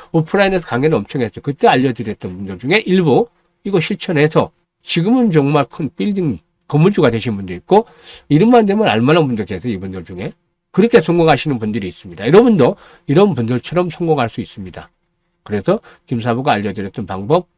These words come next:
반드시 최소한 일주일에 한두 번이라도 노력을 해서 종목을 고르는 습관, 이런 걸 체득하는 것들이 필요합니다. 그리고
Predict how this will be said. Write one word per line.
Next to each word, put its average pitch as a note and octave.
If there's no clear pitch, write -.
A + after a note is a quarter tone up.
반드시 F3
최소한 A#3+
일주일에 D3
한두 F#3+
번이라도 B2
노력을 G#2
해서 G#2+
종목을 D#3
고르는 C3
습관, -
이런 -
걸 C3
체득하는 D#3+
것들이 G#2
필요합니다. F2+
그리고 G#3